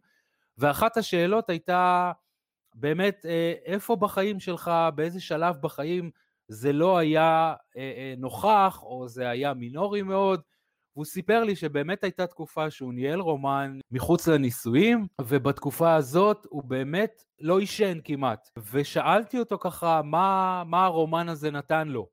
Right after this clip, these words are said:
ככה כל מיני סדרה של שאלות, הוא בעצמו בהתחלה לא ממש היה מסוגל ככה לעלות על הנקודה,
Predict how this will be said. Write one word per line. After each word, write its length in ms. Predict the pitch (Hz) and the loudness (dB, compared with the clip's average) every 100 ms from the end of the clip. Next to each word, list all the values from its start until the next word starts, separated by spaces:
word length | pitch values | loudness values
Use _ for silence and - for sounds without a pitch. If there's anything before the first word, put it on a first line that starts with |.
| _ | _
ככה 240 | - - 180 | -14 -12 -6
כל 200 | 220 226 | -2 -2
מיני 240 | 214 202 | -2 -4
סדרה 380 | - 151 147 180 | -6 -4 0 0
של 160 | 180 151 | -2 -8
שאלות, 380 | 135 143 185 | -4 -4 -4
הוא 100 | 147 | -4
בעצמו 460 | 127 127 123 151 170 | -2 -2 -2 -8 -4
בהתחלה 480 | 151 135 - 127 135 | -4 -4 -4 -4 -2
לא 140 | 139 | -2
ממש 360 | 139 127 135 135 | -4 -8 -8 -6
היה 120 | 127 | -8
מסוגל 480 | 127 123 110 123 127 | -8 -12 -8 -6 -6
ככה 300 | 127 - 120 | -8 -8 -6
לעלות 420 | 117 113 127 147 | -4 -4 -4 -4
על 120 | 131 120 | -4 -4
הנקודה, 580 | 117 - 127 143 196 | -8 -10 -4 0 2